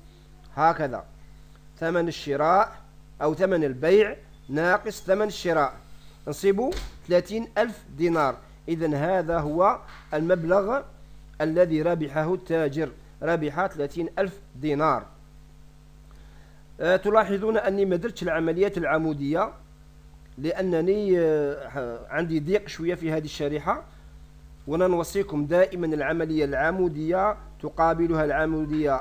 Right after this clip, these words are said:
العملية الأفقية، والجواب تاعها أنا ما درتهاش بسبب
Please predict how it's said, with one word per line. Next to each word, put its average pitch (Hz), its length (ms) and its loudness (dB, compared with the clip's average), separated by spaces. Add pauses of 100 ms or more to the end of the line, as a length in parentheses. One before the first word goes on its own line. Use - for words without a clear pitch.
(160)
العملية 143 840 0
الأفقية، 190 800 0 (280)
والجواب 175 500 2
تاعها 156 500 -4
أنا 175 140 0
ما 170 120 -2
درتهاش 170 560 -2 (540)
بسبب 185 460 -2